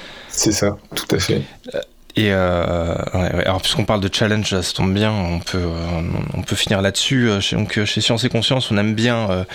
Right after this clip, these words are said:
Speaker 2: euh, mettre en relation les scientifiques et, euh, et, euh, et le grand public, euh,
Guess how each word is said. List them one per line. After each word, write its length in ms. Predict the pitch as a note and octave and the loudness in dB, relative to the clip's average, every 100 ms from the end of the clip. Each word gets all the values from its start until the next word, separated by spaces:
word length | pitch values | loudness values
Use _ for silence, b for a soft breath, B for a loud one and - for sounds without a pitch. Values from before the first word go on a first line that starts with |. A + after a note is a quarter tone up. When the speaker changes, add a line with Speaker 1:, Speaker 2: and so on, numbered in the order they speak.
| B B B B | B B B B
Speaker 2:
euh, 160 | G#2+ F2 | 0 2
mettre 260 | F2 F#2+ G2+ | 2 0 0
en 80 | |
relation 380 | F2 F2 - - | 0 0 0 0
les 80 | F2+ | 0
scientifiques 640 | - E2+ F#2+ - G2 - | 0 0 -2 -2 -2 0
et, 220 | F2 F2 E2 | -2 0 -2
euh, 40 | - - - B B B B B B - - - - | -4 -6 -10 B B B B B B -16 -18 -20 -4
et, 240 | G2+ G2 F2+ | 0 2 2
euh, 240 | E2+ E2+ - | 2 0 2
et 100 | G2 | 2
le 100 | G2 | 2
grand 160 | G2 | 0
public, 540 | F#2+ - G#2+ A2+ - G#2+ | 0 0 0 0 0 0
euh, 520 | F2+ F2+ F2+ F2+ | 2 2 2 0